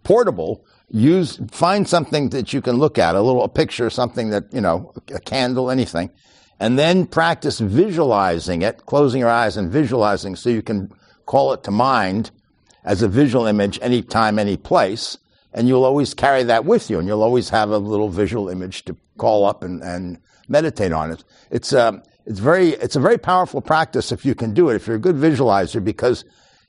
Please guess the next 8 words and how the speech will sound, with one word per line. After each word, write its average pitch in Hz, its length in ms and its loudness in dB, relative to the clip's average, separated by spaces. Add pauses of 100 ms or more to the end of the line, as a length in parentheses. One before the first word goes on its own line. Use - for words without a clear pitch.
(120)
especially 170 480 0
if - 140 -4
you 127 360 0
are 113 220 2 (100)
imag-, 135 460 0
if - 160 -4
you, 110 240 0 (120)
uh, 107 240 2